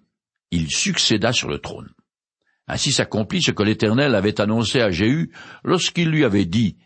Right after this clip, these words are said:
Tes descendants te succéderont comme roi d'Israël jusqu'à la quatrième génération. »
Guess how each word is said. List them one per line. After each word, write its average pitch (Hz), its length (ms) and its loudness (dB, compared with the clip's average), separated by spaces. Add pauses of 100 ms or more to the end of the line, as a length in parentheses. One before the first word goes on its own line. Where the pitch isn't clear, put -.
(140)
Tes 120 140 2
descendants 143 840 0
te 95 200 0
succéderont 127 760 -2
comme 85 240 0
roi 101 160 2
d'Israël 95 600 0 (360)
jusqu'à 92 600 0
la 85 120 2
quatrième 92 580 0
génération. » 73 680 -4